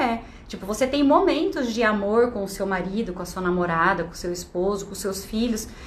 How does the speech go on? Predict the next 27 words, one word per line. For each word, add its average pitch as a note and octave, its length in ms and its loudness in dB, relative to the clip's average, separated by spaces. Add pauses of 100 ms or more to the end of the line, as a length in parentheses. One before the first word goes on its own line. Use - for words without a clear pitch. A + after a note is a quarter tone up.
(100)
Neste F4 320 6
momento, D4 340 4
eu D#4+ 80 0
tô D#4 80 6
aqui D4 160 2
totalmente F4+ 560 4
amando E4 380 4
isso D#4 160 2
que - 60 -6
eu C#4 60 2
tô B3+ 80 -4
falando G#3+ 320 0
pra G#3+ 100 0
vocês. G3+ 380 0
Não C4+ 160 2
tem F4 260 0
espaço C4 460 4
pra B3 100 0
eu A3+ 80 6
amar G#3+ 260 6
meu G#3+ 120 2
marido G3+ 320 2
e G3+ 40 0
meus G3+ 220 -2
filhos G#3 320 -4
neste A3 340 0
momento. F#3 480 0